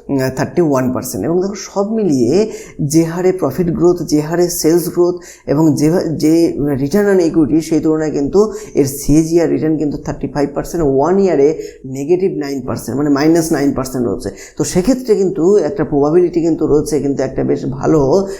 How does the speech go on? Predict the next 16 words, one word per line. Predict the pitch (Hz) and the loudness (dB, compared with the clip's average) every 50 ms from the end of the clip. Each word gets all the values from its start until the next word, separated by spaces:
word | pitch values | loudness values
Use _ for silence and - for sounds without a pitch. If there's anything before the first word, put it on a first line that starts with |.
| - - | -6 -2
র্যালি | 147 143 135 127 135 139 | 0 0 2 2 4 4
দেওয়ার। | 131 117 120 107 98 117 | 2 2 2 0 -2 -4
তো | - - | -6 -8
সব | 165 - - - 185 214 | -10 -8 -4 -2 2 4
মিলিয়ে | 240 254 247 - 156 147 | 4 4 4 4 2 2
কেপিআইটি | - - 151 139 147 160 160 160 160 | 2 0 -2 0 0 0 0 0 -2
কিন্তু | 156 165 151 160 160 | -4 -4 -2 -2 -2
বেশ | 160 - - - | -4 -4 -4 -6
ভালো, | - - - 147 156 170 170 160 165 - - - - | -6 -2 0 2 2 2 2 0 -2 -10 -16 -10 -4
আহ, | - 143 151 147 - | -2 -2 0 0 0
টেক | 170 160 - | 0 -2 0
কোম্পানি, | - 165 160 147 160 165 175 170 - - - - | 0 0 0 0 0 -2 -4 -4 -6 -12 -10 -4
এবং | - 151 147 | -2 -2 0
সেক্ষেত্রে | 139 - 160 160 202 214 214 - 165 | 0 -2 -2 -2 -2 -2 0 0 0
একটা | 156 151 - - - | 0 0 -4 -6 -6
আলাদা | 113 127 135 139 165 180 185 202 202 202 | -4 -4 -2 -2 0 0 0 0 -2 -2